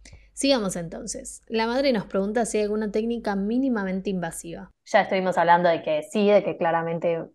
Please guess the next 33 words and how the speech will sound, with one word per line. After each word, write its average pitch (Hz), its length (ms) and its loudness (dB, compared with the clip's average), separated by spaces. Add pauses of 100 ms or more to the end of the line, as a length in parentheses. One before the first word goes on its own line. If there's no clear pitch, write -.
la 175 100 -6
mayoría 175 300 0
de 180 80 4
nosotros 185 320 2
ahora 175 260 6
elige 175 580 0
hacer 196 380 4
una 170 220 -2
técnica 175 400 0
mínimamente 180 500 -2
invasiva, 269 640 4 (520)
así 196 280 -6
que 208 260 2
vamos 190 300 2
a 165 320 -4 (140)
ir 196 260 6
a 180 80 8
ver 185 380 4 (160)
qué 214 320 6
tipo 190 320 2
de 170 480 2
técnica 160 480 2
mínimamente 160 420 -4
invasivas 170 720 -2 (160)
eligen. 175 600 -4 (400)
A 208 80 0
grandes 254 320 8
rasgos 262 340 8
tenemos 202 500 0
tres 202 300 4
técnicas, 185 420 -2
el 175 200 4
GIPS, 202 400 2